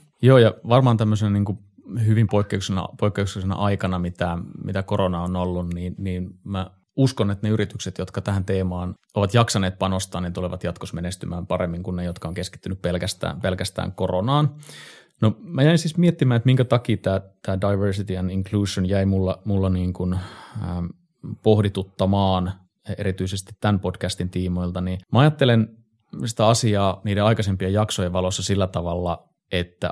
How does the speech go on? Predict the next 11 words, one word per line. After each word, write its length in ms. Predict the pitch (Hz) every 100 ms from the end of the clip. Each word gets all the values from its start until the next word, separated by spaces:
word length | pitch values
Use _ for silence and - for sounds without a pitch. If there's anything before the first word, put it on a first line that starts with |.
| 101
että 180 | 95 95
on 180 | 95 - _ _ _ 117
helppo 280 | 127 135 107
määritellä, 600 | 110 113 104 - 92 90
että 100 | 92
millä 180 | 101 101
tavalla 260 | 95 92 95
rahoittaja 540 | 107 104 - 87 87
voi 140 | 92
kantaa 400 | 87 90 87 90
vastu-, 400 | 90 92 - 92